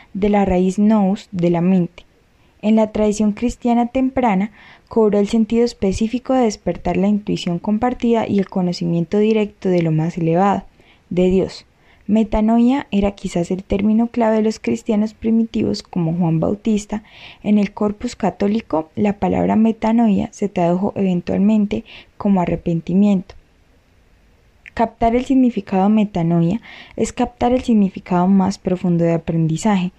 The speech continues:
pues el aprendizaje también supone un decisivo desplazamiento o tránsito mental.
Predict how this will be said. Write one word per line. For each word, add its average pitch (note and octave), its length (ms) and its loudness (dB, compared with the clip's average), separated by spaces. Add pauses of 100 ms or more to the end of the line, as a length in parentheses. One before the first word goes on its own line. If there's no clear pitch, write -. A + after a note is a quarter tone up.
(340)
pues A3 180 2
el A3 140 2
aprendizaje G#3 760 2
también F#3+ 400 0
supone G3+ 460 -2
un G#3 180 2
decisivo F#3 520 0
desplazamiento F3+ 1000 0
o F#3 100 -4
tránsito D#3+ 520 -4
mental. D#3 500 -2